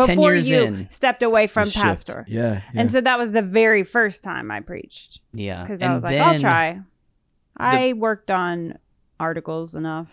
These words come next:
Speaker 2: or Sunday school curriculum that maybe I'll try. <laughs>
Speaker 1: So the more that we came into that, every lead minister came in started to lean more and more on Kelly.
Speaker 2: Hmm.
Speaker 1: And I was just like, "Well, this is cool." And the biggest thing was, at the end of the day, she was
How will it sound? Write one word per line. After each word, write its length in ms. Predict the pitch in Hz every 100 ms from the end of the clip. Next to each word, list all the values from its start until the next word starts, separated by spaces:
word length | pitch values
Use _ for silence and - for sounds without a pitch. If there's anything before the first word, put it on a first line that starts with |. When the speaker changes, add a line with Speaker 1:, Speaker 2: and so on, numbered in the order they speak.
| 170
Speaker 2:
or 340 | 151 175 185 _ _ _
Sunday 260 | - 185 175
school 200 | 175 170
curriculum 480 | 175 165 175 165 165
that 160 | 156 -
maybe 280 | 269 233
I'll 100 | 185
try. 360 | 165 160 156 180 - -
<laughs> 200 | 214 _
Speaker 1:
So 200 | - 143
the 100 | 131
more 320 | 131 143 175
that 160 | 170 127
we 80 |
came 240 | 120 127 117
into 160 | 101 95
that, 540 | 117 143 90 85 -
every 420 | 113 147 170 170 139
lead 260 | 131 120
minister 300 | 120 113 104
came 220 | 95 98 104
in 140 | 123
started 260 | - 107 110
to 60 | 107
lean 240 | 101 92
more 380 | 95 107 135 143
and 120 | 110
more 240 | 110 113
on 200 | 101 87
Kelly. 600 | 78 - 135 101 78 92 - _
Speaker 2:
Hmm. 140 | 220 180
Speaker 1:
And 160 | 104 101
I 80 | 98
was 140 | 92
just 180 | 85 -
like, 160 | 80 76
"Well, 100 | 80
this 160 | -
is 100 | 139
cool." 320 | - 82 80 -
And 140 | 135
the 60 | 123
biggest 400 | 123 220 113 -
thing 260 | 107 202 196
was, 360 | 82 76 78 - _ _ _
at 60 | -
the 100 | 156
end 100 | 214
of 80 | 120
the 60 | 160
day, 60 | 165
she 180 | -
was 160 | - 87